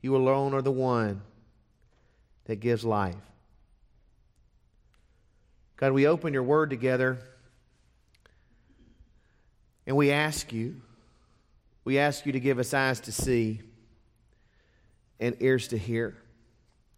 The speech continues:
Holy God, we pray that you would give us tender hearts that would receive your word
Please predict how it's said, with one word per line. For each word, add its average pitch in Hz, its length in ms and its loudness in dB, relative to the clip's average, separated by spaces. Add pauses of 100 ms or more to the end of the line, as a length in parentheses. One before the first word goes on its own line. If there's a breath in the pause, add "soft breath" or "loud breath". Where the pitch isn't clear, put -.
(1120)
Holy 156 240 4
God, 156 280 2
we 147 120 -2
pray 156 380 2
that 143 180 -2
you 139 100 -2
would 135 120 2
give 143 160 2
us 135 100 0
tender 147 300 -2
hearts 151 500 0
that 143 100 0
would 117 140 -2
receive 135 500 0
your 147 160 2
word 147 600 2